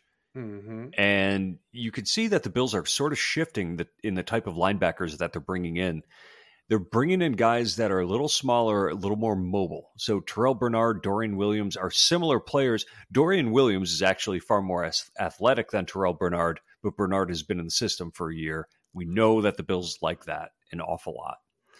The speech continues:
Speaker 1: Right, but now Frazier's going, and, uh, McDermott's gonna be calling the defense. Your middle linebacker spot, you want a thumper.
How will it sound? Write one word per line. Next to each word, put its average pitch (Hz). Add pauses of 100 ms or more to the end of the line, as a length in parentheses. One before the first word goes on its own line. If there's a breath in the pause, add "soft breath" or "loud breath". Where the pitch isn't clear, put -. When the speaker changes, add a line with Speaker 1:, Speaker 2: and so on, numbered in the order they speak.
(280 loud breath)
Speaker 1:
Right, 139 (100)
but 107
now 139
Frazier's 147
going, 117 (680)
and, 110
uh, 104 (100)
McDermott's 123
gonna 120
be 117
calling 117
the 104
defense. 107 (400 loud breath)
Your 123
middle 208
linebacker 170
spot, 123
you 151
want 139
a 101
thumper. -